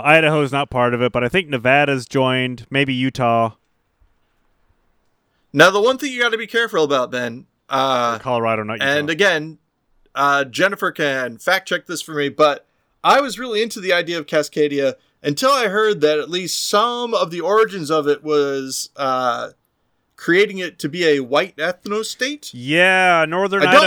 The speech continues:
Speaker 1: Idaho.
Speaker 2: like that.
Speaker 1: Northern Idaho was very famously, I think, back in the nineties, home of the,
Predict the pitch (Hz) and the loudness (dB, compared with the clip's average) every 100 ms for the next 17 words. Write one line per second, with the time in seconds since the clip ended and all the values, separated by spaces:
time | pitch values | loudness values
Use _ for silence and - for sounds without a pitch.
0 | 156 151 135 123 127 120 120 135 180 185 | 6 4 4 4 4 2 -4 -2 0 0
1 | 170 175 170 156 147 131 127 131 131 123 | 2 2 2 2 2 2 2 2 0 -2
2 | 120 135 143 117 139 147 - 156 156 - | -10 -18 -16 -6 -2 -2 0 -2 -2 -4
3 | 143 123 117 135 127 131 135 143 127 120 | -4 -2 -2 -4 -4 -2 -2 -4 -6 -4
4 | 120 123 143 156 135 120 104 120 127 127 | -4 -2 0 0 -2 -4 -2 2 2 2
5 | 123 113 101 - | 0 -2 -6 -6